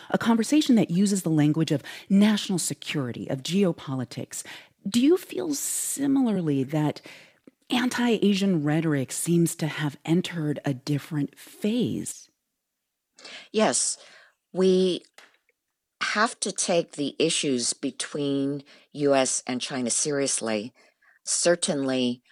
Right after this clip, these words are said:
Speaker 2: there is a need for the U S to maintain its ability to have things like semiconductors. That's why we passed the, uh,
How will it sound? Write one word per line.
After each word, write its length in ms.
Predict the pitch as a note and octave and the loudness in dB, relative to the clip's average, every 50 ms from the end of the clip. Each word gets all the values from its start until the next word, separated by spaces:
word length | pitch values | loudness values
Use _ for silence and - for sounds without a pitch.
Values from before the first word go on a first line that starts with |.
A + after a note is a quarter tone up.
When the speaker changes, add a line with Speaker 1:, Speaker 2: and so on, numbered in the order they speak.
| _ _ _ _ - | _ _ _ _ -20
Speaker 2:
there 560 | - B2 B2+ B2+ B2 A#2+ A#2 A#2 A#2 A#2 - - | -14 -6 -2 0 0 0 0 0 -2 -2 -4 -2
is 440 | - B2+ B2 B2 A#2+ A#2 - - - _ - _ _ - | -2 -2 0 0 0 0 -2 -4 -4 _ -14 _ _ -6
a 80 | B2+ | -2
need 320 | B2+ B2+ C3 C3 C3+ C3 - | 0 2 2 2 2 0 -4
for 520 | - - C#3 B2+ B2+ B2 A#2 A#2 A#2 - - - | -8 -6 -4 -2 0 0 0 0 0 -2 -4 -4
the 120 | - A#2+ | -4 -4
U 200 | A2+ A#2 A#2+ A#2+ | -2 -2 -2 0
S 240 | A#2+ A#2+ A#2+ - - - | 0 0 0 0 -2 -2
to 440 | - - C#3 B2+ A#2 A#2 A2+ A2 _ _ - - - _ _ _ - | -4 -4 -2 -2 -2 -2 -4 -6 _ _ -20 -20 -20 _ _ _ -4
maintain 680 | B2 B2+ B2 A#2 - - B2+ B2+ B2+ B2+ B2 B2 A#2+ - | 0 0 0 0 0 0 0 2 2 2 0 -2 -4 -4
its 540 | - A#2+ A#2 A2+ A2 - - - - - - - - _ _ _ _ | -4 -2 -2 -2 -4 -4 -4 -4 -4 -4 -6 -10 -20 _ _ _ _
ability 480 | - B2 A#2 C#3+ C3+ B2+ B2+ B2 C3 B2+ | -6 -2 2 4 4 4 4 2 2 0
to 120 | - - | -4 -6
have 140 | A2+ - A#2 | -6 -6 -6
things 260 | - - C3 B2 A#2+ | -4 -4 -4 -2 -2
like 120 | - A2+ - | -2 -4 -4
semiconductors. 680 | - C3+ A#2+ A#2+ A#2 - C3 A#2 A2+ G#2+ - - B2 - | -2 -2 0 -2 -2 -2 -4 -4 -4 -4 -4 -4 -4 -2
That's 200 | B2 A2+ - - | -2 -4 -4 -2
why 120 | B2 A#2 | -4 -2
we 100 | A2 A2+ | -4 -4
passed 380 | - - A#2 G#2+ A2 - - - | -4 0 0 0 0 -2 -4 -4
the, 280 | B2+ A#2+ A2+ A2 A2+ | -4 -4 -4 -2 -2
uh, 180 | A2 G#2 G#2+ A2 | -2 -2 -2 -4